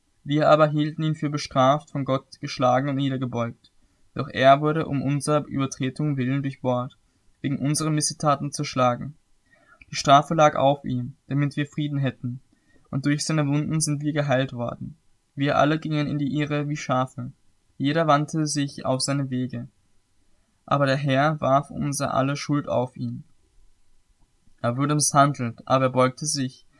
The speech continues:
und tat seinen Mund nicht auf, wie ein Lamm, das zur Schlachtbank geführt wird. Und wie ein Schaf, das verstummt vor seinem Scherer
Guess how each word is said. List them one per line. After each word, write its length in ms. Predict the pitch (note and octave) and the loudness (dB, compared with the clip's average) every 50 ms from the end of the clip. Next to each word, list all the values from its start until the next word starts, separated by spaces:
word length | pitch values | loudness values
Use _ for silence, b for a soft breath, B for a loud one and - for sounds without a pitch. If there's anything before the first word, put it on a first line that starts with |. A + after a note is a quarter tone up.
| b b b b | b b b b
und 160 | b C#3 C3 | b -6 -2
tat 260 | - C3+ C3 C3+ C#3 - | 2 4 4 4 4 2
seinen 220 | - D3+ D3+ C#3+ | 0 0 0 0
Mund 200 | C#3+ D3 D#3 - | 0 0 -2 -2
nicht 260 | D3+ D3+ - - - | -4 -4 -6 -6 -4
auf, 340 | - C3 C3 B2+ C3 - _ | -2 -2 -2 -2 -4 -8 _
wie 220 | - - C3+ C3+ C#3 | -12 -8 -4 -2 -2
ein 100 | C#3+ C#3 | 0 0
Lamm, 340 | C3 B2+ B2+ B2 B2 C3 - b b b b b b b | 2 2 0 0 -2 -4 -8 b b b b b b b
das 160 | C#3 C#3 - | -6 -4 -4
zur 100 | - C#3+ | -2 -4
Schlachtbank 500 | C3+ - B2+ C3 C#3 - - C3+ C3+ C3+ | -2 0 0 0 0 -2 -2 -4 -4 -4
geführt 460 | C#3+ - - C#3 C3+ C3 - - - | -6 -8 -4 -4 -2 -2 -4 -6 -10
wird. 260 | B2 B2+ - - - _ _ _ _ _ _ _ _ _ _ _ _ _ _ - - | -10 -10 -10 -12 -16 _ _ _ _ _ _ _ _ _ _ _ _ _ _ -8 -8
Und 100 | C#3 C#3 | -6 -2
wie 160 | C#3+ D3+ D#3 | 0 0 2
ein 140 | D#3+ E3 D#3 | 2 0 -2
Schaf, 400 | - - C3+ C3+ C#3+ D3 - - | 0 4 6 6 4 4 0 -6
das 160 | - D3+ - | -10 -8 -6
verstummt 480 | - C#3+ - - D3+ D#3 D#3+ D3+ D#3 | -6 -8 -6 -2 -2 0 0 -2 -4
vor 240 | - - - C#3+ C#3 | -6 -6 -4 -4 -4
seinem 260 | C#3+ C#3+ C#3 C#3 C#3 | -2 -2 -2 -2 -2
Scherer 580 | C#3 - - C3 C3 C3 C3+ C#3+ D3 D3 D3+ - | -4 -4 -4 -2 0 0 -2 -2 -4 -6 -6 -8